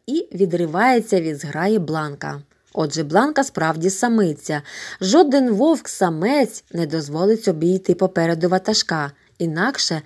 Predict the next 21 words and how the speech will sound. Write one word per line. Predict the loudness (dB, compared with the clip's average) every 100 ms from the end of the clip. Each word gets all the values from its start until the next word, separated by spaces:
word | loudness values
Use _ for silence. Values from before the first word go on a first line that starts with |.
| -12 -12 -2
накладе | -2 0 -4 -4 -2
життя. | 0 -2 -2 -6 -6 -6 -16 _ _ _ _ _ _
Це | 0 4
наштовхнуло | 4 4 2 2 4 4
мене | 4 4 4 2 -6
на | -6
новий | -4 -6 -4 -4
план. | -4 -6 -6 -6 -8 -14 _ -20 -20 -2
Вовки | 4 4 6 4
мали | 4 2 4
за | 4
звичку | 4 2 0 0
підходити | 2 0 4 4 4 4 4
до | 4
кожної | 4 2 2 0 -2
туші, | 0 -2 -2 -6 -8 -10 -12
що | -4 -4
траплялася | -4 -2 2 2 2 2 0
їм | 0 -4
на | -2
шляху, | 2 2 2 0 0